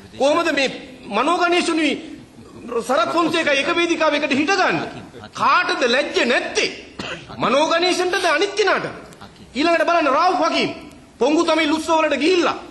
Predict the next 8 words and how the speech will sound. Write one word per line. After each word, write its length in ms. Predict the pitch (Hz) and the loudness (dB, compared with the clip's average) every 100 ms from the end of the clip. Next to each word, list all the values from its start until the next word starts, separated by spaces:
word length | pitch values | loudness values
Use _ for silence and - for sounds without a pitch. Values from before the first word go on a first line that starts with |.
| - - - - 143 - 165 - - | -20 -20 -20 -20 -20 -18 -14 -14 -4
දෙමළ 300 | 202 285 320 | 0 2 2
ජාතිවාදී 560 | 277 302 302 320 294 | 2 0 2 0 0
බෙදුම්වාදී 500 | 254 269 320 320 302 | -2 -2 0 0 0
දිනවන්න 420 | 254 311 349 247 143 - - - - | 0 2 2 2 -2 -6 -14 -20 -6
ඒ 140 | 269 | -4
කටයුතු 380 | 294 269 349 330 | -2 0 0 0
කරන 180 | 294 302 | 0 0
නායකයෙක්. 460 | 320 392 392 190 | 2 2 0 -4